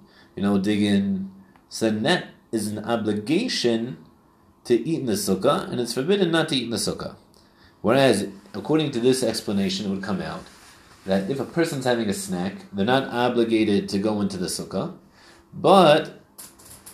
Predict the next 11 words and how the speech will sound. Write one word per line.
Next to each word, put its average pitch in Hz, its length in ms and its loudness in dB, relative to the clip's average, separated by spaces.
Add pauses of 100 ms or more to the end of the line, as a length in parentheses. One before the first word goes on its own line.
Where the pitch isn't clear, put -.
(120)
if 117 140 -4
they 107 140 2
elect 123 500 4
to 165 140 2
do 254 100 0
so, 127 580 0
nonetheless, 160 580 2
they 151 120 -2
fulfill 131 320 -2
a 120 60 0
mitzvah. 101 400 -6